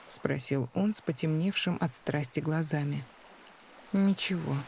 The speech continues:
буркнула себе под нос я и проплыла мимо него. Я не такая закалённая пловчиха, как он, поэтому меня хватило всего на несколько метров, и я снова вернулась к тому месту, где могла достать ногами до дна.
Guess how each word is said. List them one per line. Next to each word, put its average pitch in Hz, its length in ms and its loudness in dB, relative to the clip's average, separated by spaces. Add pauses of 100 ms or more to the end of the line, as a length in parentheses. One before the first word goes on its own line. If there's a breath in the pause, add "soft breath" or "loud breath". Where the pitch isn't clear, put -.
(800)
буркнула 156 580 4
себе 151 300 2
под 156 220 2
нос 156 280 4
я 196 280 4
и 180 80 6
проплыла 175 560 6
мимо 160 300 4
него. 156 440 2 (1300)
Я 202 80 6
не 214 140 6
такая 247 440 4
закалённая 180 640 6
пловчиха, 165 680 4
как 160 300 2
он, 208 220 4 (180)
поэтому 190 420 4
меня 175 280 6
хватило 170 500 4
всего 170 360 2
на 165 120 4
несколько 147 480 2
метров, 170 600 2
и - 80 4
я 202 160 6
снова 233 340 6
вернулась 165 500 6
к - 60 -8
тому 165 260 6
месту, 190 380 6
где 165 180 4
могла 160 340 4
достать 190 440 2
ногами 160 400 4
до 147 200 2
дна. 143 380 0